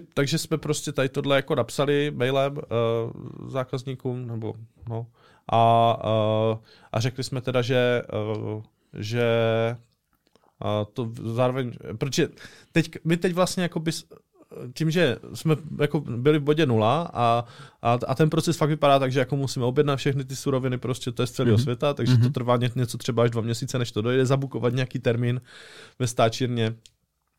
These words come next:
Speaker 1: a tak dál, prostě jako tři, čtyři měsíce to celý prostě trvá samo o
Speaker 2: Mhm.
Speaker 1: sobě ten proces, jo? Takže jsme věděli, že teď jako tři, čtyři měsíce prostě nic,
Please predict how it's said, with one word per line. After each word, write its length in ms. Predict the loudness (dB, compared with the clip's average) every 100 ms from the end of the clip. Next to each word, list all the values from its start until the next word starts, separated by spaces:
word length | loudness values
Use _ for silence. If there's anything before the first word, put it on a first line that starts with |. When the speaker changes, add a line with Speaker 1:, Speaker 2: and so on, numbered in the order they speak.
| _ -20 -10
Speaker 1:
a 100 | -2
tak 180 | 2 4
dál, 140 | 4 4
prostě 260 | 2 -2
jako 140 | -2 0
tři, 160 | -2
čtyři 220 | -2 -2
měsíce 340 | -2 -2 -4 -6
to 120 | -6
celý 220 | -2 -4
prostě 300 | -4 -6 -4
trvá 260 | -4 0 2
samo 220 | 4 4
o 20 |
Speaker 2:
Mhm. 60 | 4
Speaker 1:
sobě 220 | 2 2
ten 200 | 0 -2
proces, 320 | -4 -6 -6
jo? 80 | -4
Takže 200 | -4 -4
jsme 160 | -2 0
věděli, 260 | 2 2
že 60 | 0
teď 140 | 0
jako 180 | -4 -4
tři, 140 | -6 -6
čtyři 180 | -4 -4
měsíce 320 | -4 -4 -4
prostě 280 | -6 -6 -4
nic, 300 | -2 -4